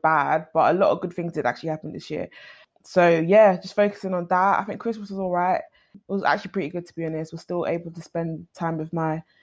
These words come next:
immediate family. Some people literally were by themselves, so you still have to, you know, be grateful that you were able to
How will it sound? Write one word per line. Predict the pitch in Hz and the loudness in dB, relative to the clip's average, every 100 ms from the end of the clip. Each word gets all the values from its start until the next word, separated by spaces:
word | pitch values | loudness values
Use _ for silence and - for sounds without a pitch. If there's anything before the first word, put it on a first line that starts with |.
| _ | _
immediate | - 190 185 170 - | 0 4 4 4 4
family. | 170 170 165 160 165 165 - | 4 4 2 0 0 -4 0
Some | 202 | 2
people | 202 233 214 | 4 4 6
literally | 202 190 - 190 170 | 6 6 2 2 2
were | 165 | 4
by | 170 165 | 4 4
themselves, | 165 165 170 151 175 185 | 2 2 2 2 0 -2
so | 180 | 0
you | 170 | 0
still | 170 190 190 | 2 4 4
have | 180 | 2
to, | 180 | 2
you | 165 160 | 2 2
know, | 160 | -2
be | 160 160 | -2 0
grateful | 175 175 - 165 | 4 4 4 -2
that | 160 151 | 0 0
you | 165 160 | 0 0
were | |
able | 123 160 160 | 2 0 -4
to | - 147 | -4 -4